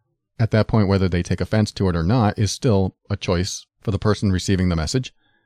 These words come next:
It's, it's still gonna happen, but it's a philosophy that I believe in, that when you develop it, you create better communication all around. Y-,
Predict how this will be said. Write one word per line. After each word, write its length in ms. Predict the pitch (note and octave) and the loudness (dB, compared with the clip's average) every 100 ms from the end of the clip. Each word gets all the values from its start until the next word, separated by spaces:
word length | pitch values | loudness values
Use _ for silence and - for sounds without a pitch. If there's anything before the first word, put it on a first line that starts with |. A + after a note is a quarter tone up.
| _ _ - | _ _ -8
It's, 240 | G2 - _ | -8 -10 _
it's 200 | G2+ - | -6 -6
still 280 | - A#2+ A2 | -2 0 0
gonna 180 | B2+ B2 | 0 0
happen, 440 | F#2+ E2 G2+ C#3 _ _ _ _ | 0 -2 -4 -6 _ _ _ _
but 260 | A#2+ A2 - - G2+ - | 0 0 0 -8 -10 -4
it's 200 | A2 - | -4 -2
a 40 | |
philosophy 760 | - A#2+ C#3 E3 - - - - _ _ _ | -2 0 0 0 -2 -6 -10 -14 _ _ _
that 220 | G2+ F2 - - | -2 -2 -6 -6
I 220 | G2 A#2 | 0 2
believe 400 | B2 F2+ E2 E2 | 2 0 0 -2
in, 220 | E2+ B2+ - _ _ _ | -2 -4 -8 _ _ _
that 140 | F#2+ F2 | -2 2
when 200 | G2+ A2 | 2 4
you 120 | A2 | 2
develop 540 | F#2+ F2 A2+ C#3+ - | 0 0 0 0 -2
it, 200 | D#2+ - _ _ _ - | -4 -8 _ _ _ -6
you 260 | G2 A2+ A#2 | 0 0 0
create 540 | - A2+ G2 F#2 - - - | 0 2 2 2 -2 -14 -18
better 440 | G2 F#2+ G#2 A2 | -8 -2 0 0
communication 840 | - A2 G#2 G2+ A2+ B2 - B1 - _ _ _ _ _ - - | 0 2 2 2 0 -2 -4 -8 -10 _ _ _ _ _ -16 -2
all 200 | A2+ A#2+ | 2 4
around. 440 | A2 C#3+ E3 - - _ _ _ _ _ _ | 4 2 0 -6 -16 _ _ _ _ _ _
Y-, 240 | G#2+ F#2+ | -6 -6